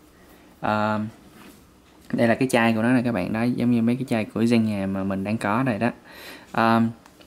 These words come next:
ok, thì trước khi mình review chai này á, mình xin nói sơ về cái nhà Zegna này á. Các bạn biết á, cái dòng Essence này á, các bạn biết mấy người điều chế không? Mình dành cho những bạn mà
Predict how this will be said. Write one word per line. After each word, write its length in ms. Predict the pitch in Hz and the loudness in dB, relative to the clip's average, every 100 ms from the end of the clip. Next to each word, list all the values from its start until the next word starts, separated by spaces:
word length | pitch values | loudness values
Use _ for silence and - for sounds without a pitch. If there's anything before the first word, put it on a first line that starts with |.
| - - - - - - - | -20 -20 -20 -20 -20 -20 -4
ok, 140 | 127 131 143 131 - - - - | 2 4 4 4 0 -18 -6 4
thì 100 | 127 | 6
trước 200 | 175 190 | 6 6
khi 80 | 175 | 4
mình 180 | 151 123 | 6 6
review 300 | 120 131 131 | 8 6 6
chai 120 | 127 | 6
này 200 | 120 107 | 6 6
á, 140 | 123 - - - | 2 0 -10 0
mình 220 | 110 107 | 2 2
xin 300 | - 117 120 | 4 6 8
nói 300 | 120 127 180 247 - | 8 4 2 -4 -8
sơ 380 | - 123 117 117 | 0 4 4 4
về 100 | 104 | 2
cái 160 | 107 127 | 2 4
nhà 280 | 131 101 90 | 4 4 2
Zegna 480 | 110 110 107 98 92 | 2 2 4 2 0
này 120 | 98 | 0
á. 140 | 117 - - - - - | -2 -4 -12 -20 -20 0
Các 80 | 160 | 4
bạn 180 | 127 110 | 8 8
biết 160 | 151 | 8
á, 100 | 185 180 - - - | 8 4 -6 -10 0
cái 160 | 156 | 2
dòng 260 | 156 107 98 | 4 2 2
Essence 640 | 101 - 117 117 110 98 | 0 4 4 6 4 4
này 140 | 98 | 2
á, 120 | 107 123 - - - - - | 2 0 -4 -20 -20 -20 0
các 100 | 131 | 4
bạn 140 | 104 | 6
biết 140 | 123 | 6
mấy 180 | 143 135 | 6 6
người 220 | 151 131 | 8 8
điều 120 | 104 98 | 6 2
chế 240 | 110 117 143 | 4 4 6
không? 120 | 117 - - - _ - - | 4 0 -16 -20 _ -20 -2
Mình 140 | 107 | 2
dành 180 | 104 101 | 4 4
cho 100 | 101 | 4
những 180 | 107 110 | 6 6
bạn 220 | 101 92 | 6 4
mà 220 | 104 95 | 2 0